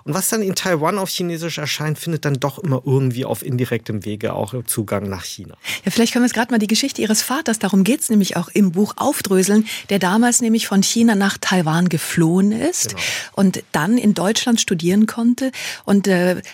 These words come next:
Speaker 2: hatte eigentlich mit China abgeschlossen und sah sich dann aber plötzlich, äh, bei V W als Forschungsleiter in der Abteilung Forschung einer chinesischen Delegation gegenüber.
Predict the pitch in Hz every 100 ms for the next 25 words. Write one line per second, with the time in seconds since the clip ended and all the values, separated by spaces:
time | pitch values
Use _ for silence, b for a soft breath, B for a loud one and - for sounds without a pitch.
0 | B 226 - 277 349 339 254 - 269 262
1 | - - - 170 147 156 - 220 240 214
2 | 185 185 208 208 190 202 254 220 - 185
3 | 190 - 240 233 - 202 190 202 196 202
4 | 180 175 226 - 196 - 170 - 247 -
5 | 214 214 226 247 269 - B B B 208
6 | 208 202 - 202 208 - 196 202 - 220
7 | 214 B B 202 190 185 - 175 165 156
8 | 160 190 180 185 214 - - 208 156 139
9 | 139 135 143 151 139 131 127